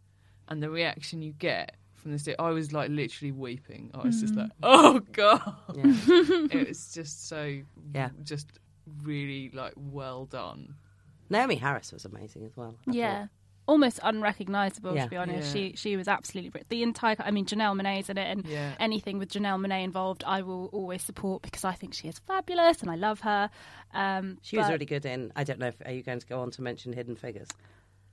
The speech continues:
Speaker 2: Oh, that's another one. But no, I wasn't. But I did love Hidden
Speaker 3: Yeah,
Speaker 2: Figures
Speaker 3: she
Speaker 2: as
Speaker 3: was
Speaker 2: well.
Speaker 3: really great in Hidden
Speaker 2: Yeah.
Speaker 3: Figures, really great.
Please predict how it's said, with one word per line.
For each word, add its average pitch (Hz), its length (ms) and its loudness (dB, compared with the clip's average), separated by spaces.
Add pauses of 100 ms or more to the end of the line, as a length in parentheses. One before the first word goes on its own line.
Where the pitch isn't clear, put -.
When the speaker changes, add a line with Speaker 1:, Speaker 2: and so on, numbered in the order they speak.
(240)
Speaker 2:
Oh, 226 80 -12
that's 247 240 -6
another 269 280 6
one. 196 180 6
But - 180 -4
no, 294 200 12
I 302 80 12
wasn't. 311 380 6
But - 100 -2
I 247 80 6
did 320 260 2
love 320 200 8
Hidden 302 220 6
Speaker 3:
Yeah, 320 140 10
Speaker 2:
Figures 277 240 6
Speaker 3:
she 262 100 4
Speaker 2:
as - 60 0
Speaker 3:
was 294 60 6
Speaker 2:
well. 349 140 10
Speaker 3:
really 359 140 10
great 180 180 8
in 151 80 -4
Hidden 151 220 0
Speaker 2:
Yeah. 330 140 4
Speaker 3:
Figures, 233 260 2
really 120 260 -4 (100)
great. 107 280 -8